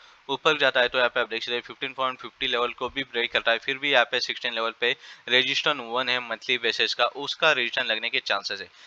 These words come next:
इसलिए यहाँ पे आप देख सकते हैं कि नेक्स्ट month में जैसे pute level change हो जाएंगे तो बीच में कोई span नहीं होगा, तकरीबन कोई resistance या कोई यहाँ पे pute level का तो ऊपर जाने के chances थोड़े से अच्छे दिखाई देंगे। जैसे monthly pute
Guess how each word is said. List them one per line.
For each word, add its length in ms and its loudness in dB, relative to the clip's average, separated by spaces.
इसलिए 300 4
यहाँ 100 8
पे 100 0
आप 100 0
देख 140 -2
सकते 140 -6
हैं 80 -10
कि 60 -6
नेक्स्ट 280 -6
month 220 -8
में 100 -2
जैसे 220 -4
pute 320 -10
level 260 -2
change 260 -4
हो 100 -4
जाएंगे 340 -2
तो 80 2
बीच 220 -2
में 100 -2
कोई 220 0
span 360 4
नहीं 220 -4
होगा, 300 2
तकरीबन 500 -4
कोई 240 -2
resistance 480 -2
या 100 0
कोई 300 -6
यहाँ 200 2
पे 180 -2
pute 240 -2
level 180 4
का 120 2
तो 180 -4
ऊपर 220 0
जाने 220 0
के 120 -4
chances 440 -2
थोड़े 160 -2
से 240 2
अच्छे 240 -2
दिखाई 340 4
देंगे। 260 -4
जैसे 260 -4
monthly 280 -4
pute 280 -8